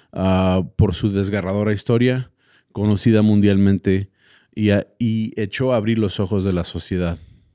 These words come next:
Su activismo, ah, pues, fue especialmente para las mujeres del Valle del río Swat, Pakistán, donde el régimen talibán prohibió la asistencia a la escuela a las niñas.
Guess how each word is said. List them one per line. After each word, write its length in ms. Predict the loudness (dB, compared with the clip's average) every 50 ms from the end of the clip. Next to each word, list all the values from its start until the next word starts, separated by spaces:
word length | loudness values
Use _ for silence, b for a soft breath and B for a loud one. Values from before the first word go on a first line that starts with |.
| _ _ _ _ _ -20 -20 -16 -8
Su 120 | -4 -2
activismo, 720 | -2 -2 0 0 2 4 4 2 2 2 2 2 2 0 -2 b b b b b b b -4
ah, 220 | -2 0 0 2
pues, 200 | 2 0 0 0
fue 420 | 2 4 4 6 6 6 4 2 0 -4 -10 _ _ _ _ _ _ _ _ _ _ _ _ _ _ _ _ _ _ _ -20 -20 _ _ -10 -6
especialmente 800 | -4 -2 0 0 2 4 4 4 4 6 4 4 4 2 0 -2
para 240 | 0 -2 -2 -2 0
las 140 | 0 0 0
mujeres 400 | 0 0 0 2 2 2 2 2
del 180 | 2 0 0
Valle 300 | 0 0 0 0 0 -2
del 240 | -2 -2 -2 -2 -2
río 260 | -4 -4 -4 -2 -4
Swat, 360 | -4 -4 -4 -4 -4 -4 -6 _ _
Pakistán, 580 | -10 -10 -8 -10 -12 -8 -4 -4 -4 -4 -4 b b b b b b b b -4
donde 180 | -2 0 0
el 60 | 0
régimen 540 | 0 0 -2 0 0 0 2 2 2 2 0
talibán 580 | 0 -2 -2 -2 -2 -2 -2 -2 -2 -2 -4 -4
prohibió 500 | -6 -4 -2 -2 -2 0 0 0 0 0
la 100 | 0 0
asistencia 460 | -2 -4 -6 -6 -6 -6 -6 -6 -6
a 40 | -6
la 60 | -6
escuela 280 | -6 -4 -2 -2 0 0
a 40 |
las 180 | -2 -4 -4 -4
niñas. 400 | -2 -2 -2 -2 -4 -6 -12 _